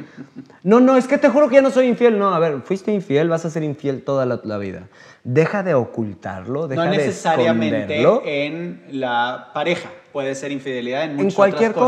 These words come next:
Speaker 2: cosas.
Speaker 1: cosa. Puede, o sea, una
Speaker 2: ¿No? O sea,
Speaker 1: infidelidad es, ve-,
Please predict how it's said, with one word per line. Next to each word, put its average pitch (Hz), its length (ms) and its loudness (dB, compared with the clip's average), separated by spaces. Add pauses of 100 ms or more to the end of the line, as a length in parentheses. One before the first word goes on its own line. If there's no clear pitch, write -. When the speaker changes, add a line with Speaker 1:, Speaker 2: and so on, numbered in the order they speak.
Speaker 2:
cosas. 113 260 0
Speaker 1:
cosa. - 140 -18
Puede, 180 240 4
o 170 80 -2
sea, 170 120 -2
una 190 120 0
Speaker 2:
¿No? 214 40 0
O - 40 -2
sea, 208 100 -4
Speaker 1:
infidelidad 175 380 2
es, 180 240 0 (280)
ve-, 165 340 4